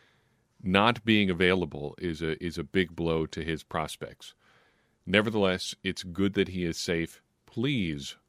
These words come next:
follow his advice. Do not get behind the wheel if you've been drinking at all.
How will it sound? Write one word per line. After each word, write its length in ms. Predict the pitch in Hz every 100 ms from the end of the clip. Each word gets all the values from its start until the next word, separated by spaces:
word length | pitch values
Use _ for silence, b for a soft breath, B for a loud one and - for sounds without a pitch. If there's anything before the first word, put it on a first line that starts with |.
| _
follow 380 | - 95 90 87
his 240 | 78 80
advice. 640 | 73 69 71 67 - - - _ _ 90 82
Do 160 | 92
not 260 | 98 92 -
get 180 | 85 -
behind 320 | 73 73 69
the 60 |
wheel 320 | 67 67 73 95
if 160 | -
you've 140 | 69 69
been 160 | 71
drinking 420 | 71 69 - 69 67
at 180 | 71 131
all. 380 | 127 135 170